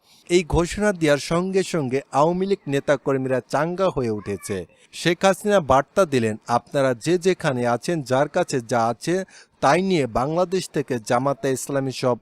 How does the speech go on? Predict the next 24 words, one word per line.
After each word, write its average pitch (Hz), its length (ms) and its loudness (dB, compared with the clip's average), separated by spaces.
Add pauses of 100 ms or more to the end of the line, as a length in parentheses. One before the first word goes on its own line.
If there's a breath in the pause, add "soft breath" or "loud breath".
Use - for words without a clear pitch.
(100)
অফিস 139 540 0 (180)
ভেঙে 139 340 2
দিন।" 92 320 -6 (260)
ঢাকার 139 360 0
প্রতিটি 190 560 -2
স্থানে 143 480 0
আগুন 151 400 0
জ্বালিয়ে 151 360 0
হরতাল 165 540 -2
শুরু 185 300 -2
হয়ে 196 200 2
গেছে 175 400 -2 (100)
আওয়ামী 139 300 2
লীগের। 101 320 -2 (380)
অন্যদিকে 190 640 0
সবার 170 440 0
মুখে 160 320 -2
একটাই 143 380 0
কথা, 156 280 0
শেখ 160 320 -6
হাসিনা 139 340 -4
সরকার 147 500 0
বারবার 127 440 0
দরকার। 104 420 -2